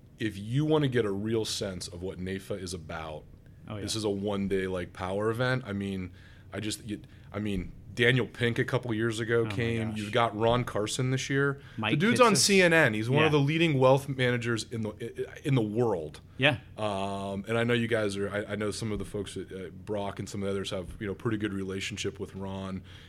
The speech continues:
Speaker 1: We're actually, uh, doing. We're having some conversations with his group to do, hopefully do. We're doing a Secure Act,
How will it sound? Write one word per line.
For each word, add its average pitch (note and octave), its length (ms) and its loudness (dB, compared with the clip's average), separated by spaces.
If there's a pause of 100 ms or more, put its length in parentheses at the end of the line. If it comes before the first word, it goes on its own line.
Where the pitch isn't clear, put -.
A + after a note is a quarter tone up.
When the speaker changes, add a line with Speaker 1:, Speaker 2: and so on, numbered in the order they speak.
(120)
Speaker 1:
We're A2 120 0
actually, F#2+ 520 -2
uh, F2+ 180 -8
doing. F#2 380 -6
We're F#2+ 100 -6
having F#2+ 180 -4
some F#2+ 120 -12
conversations F2+ 640 -8
with F2+ 100 -12
his F#2+ 180 -8
group F2+ 240 -10
to F#2+ 100 -10
do, F2 80 -6
hopefully G2+ 320 -6
do. F2 360 -6 (240)
We're A2 100 -4
doing B2+ 200 4
a G#2+ 40 -2
Secure B2 440 0
Act, B2 420 -2